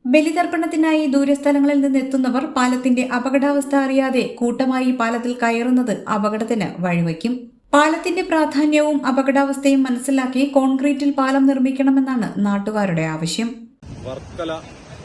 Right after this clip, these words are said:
Speaker 2: പരിപാവനമായിട്ടുള്ള പാപനാശ കടൽത്തീരാണ്.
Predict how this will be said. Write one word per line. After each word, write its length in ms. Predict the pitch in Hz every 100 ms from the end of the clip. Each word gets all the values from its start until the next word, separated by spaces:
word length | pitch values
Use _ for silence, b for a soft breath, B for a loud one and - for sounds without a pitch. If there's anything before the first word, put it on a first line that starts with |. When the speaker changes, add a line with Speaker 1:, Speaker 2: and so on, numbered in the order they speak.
| - - - -
Speaker 2:
പരിപാവനമായിട്ടുള്ള 1000 | 135 139 151 160 156 151 147 139 143 139 143 - - -
പാപനാശ 640 | 123 127 139 147 139 127 147 143 - - - - 127
കടൽത്തീരാണ്. 640 | 127 127 143 127 101 -